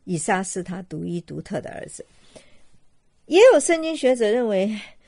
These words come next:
这个所爱的是具有拣选的意义，因为在申命记第七章第七节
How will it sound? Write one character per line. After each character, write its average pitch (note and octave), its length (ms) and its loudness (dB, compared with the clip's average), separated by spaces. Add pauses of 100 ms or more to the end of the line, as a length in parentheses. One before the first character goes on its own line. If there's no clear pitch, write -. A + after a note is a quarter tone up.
(180)
这 D#4 140 2
个 G#3 280 4 (120)
所 E3+ 260 -2 (100)
爱 A3+ 220 0
的 - 200 -8
是 - 200 -8
具 A#3+ 160 -8
有 C#3+ 140 -2 (400)
拣 F#3+ 260 0
选 C#3+ 260 -10
的 C#3+ 100 -12
意 - 80 -12
义， F3+ 340 -6 (600)
因 C#4+ 160 0
为 C4 120 8
在 B3+ 220 2
申 C#4+ 240 0
命 C4+ 220 -4
记 A#3 200 -8
第 G#3 240 -10
七 B3 280 -8
章 A#3+ 280 -2
第 A#3 140 -6
七 B3+ 320 -8
节 D#3+ 440 -4